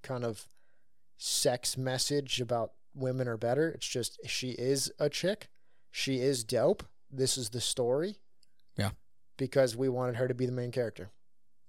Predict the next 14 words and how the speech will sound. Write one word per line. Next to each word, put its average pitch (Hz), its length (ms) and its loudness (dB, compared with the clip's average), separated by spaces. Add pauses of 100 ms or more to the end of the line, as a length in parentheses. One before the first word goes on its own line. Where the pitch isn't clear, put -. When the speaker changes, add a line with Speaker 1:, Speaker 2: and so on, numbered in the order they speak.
(100)
Speaker 2:
Yeah. 98 160 0 (580)
Speaker 1:
And 120 160 -6
it's - 200 -10
just 120 340 2
good. 98 240 -2 (1400)
Speaker 2:
And 110 100 0
she's, 120 300 2
uh, 98 220 0
she's 107 180 0
gonna 104 140 -2
shoot 110 220 2
out 98 140 0
a - 40 -2
van. 98 280 -4